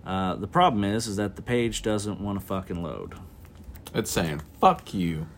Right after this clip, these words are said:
Speaker 1: Yeah, the page is like, "Hey,
Speaker 2: <laughs>
Speaker 1: screw this. You suck."
Speaker 2: On a side note, guys, I just wanna say, Merry Christmas.
Speaker 1: <laughs>
Speaker 2: <laughs>
Speaker 1: Nah,
Speaker 2: Merry
Speaker 1: absolutely.
Speaker 2: Christmas. No, all jokes aside, man, um,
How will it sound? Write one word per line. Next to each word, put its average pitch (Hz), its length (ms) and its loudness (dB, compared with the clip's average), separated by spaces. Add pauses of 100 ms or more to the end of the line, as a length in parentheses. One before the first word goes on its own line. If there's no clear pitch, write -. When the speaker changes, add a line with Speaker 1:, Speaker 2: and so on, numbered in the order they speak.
(100)
Speaker 1:
Yeah, 98 180 2
the 95 80 0
page 123 300 2
is 101 120 0
like, 98 260 2
"Hey, 113 480 10 (760)
Speaker 2:
<laughs> - 760 -20
Speaker 1:
screw 180 300 6
this. 131 500 8 (760)
You 151 100 4
suck." 123 400 4 (320)
Speaker 2:
On 131 100 6
a 120 60 6
side 175 280 10
note, 110 200 6
guys, 107 400 4
I - 80 -6
just 156 160 4
wanna 170 140 8
say, 117 540 6 (960)
Merry 117 160 -2
Christmas. - 560 -2 (480)
Speaker 1:
<laughs> - 100 -6 (520)
Speaker 2:
<laughs> 160 340 6 (360)
Speaker 1:
Nah, 147 100 4 (220)
Speaker 2:
Merry - 40 6 (160)
Speaker 1:
absolutely. - 100 2
Speaker 2:
Christmas. 330 440 6 (360)
No, 143 160 12
all 131 140 12
jokes 127 220 8
aside, 104 200 8
man, 101 220 4
um, 98 420 4